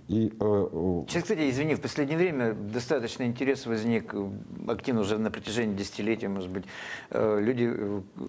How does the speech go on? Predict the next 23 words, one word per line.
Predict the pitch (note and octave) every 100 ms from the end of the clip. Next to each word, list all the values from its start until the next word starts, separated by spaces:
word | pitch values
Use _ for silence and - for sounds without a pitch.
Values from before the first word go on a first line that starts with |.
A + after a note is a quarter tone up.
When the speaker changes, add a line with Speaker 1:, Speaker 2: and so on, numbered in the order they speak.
| -
Speaker 2:
копаются | A#2+ C3 A#2+ -
в | G2+
своём | A#2+ A2+
генеалогическом | G2+ G#2+ G#2 A2+ - A2 G2+
древе, | F#2+ G2 F#2+
пытаются | F2+ F#2 G#2+ - F#2+
восстановить, | F#2+ G2+ G2 F#2+
а | G#2
кто | - A2
были | G2+ G2
наши | G2+ - -
предки | G#2 F#2+ -
и | G#2+
так | -
далее. | G#2 G2+ -
Потому | - G#2
что | - A#2
раньше | A#2 -
как-то | A2 G#2
это | A#2+ A#2+
у |
нас | B2 A#2 B2+
немножко, | A#2+ A2+ B2+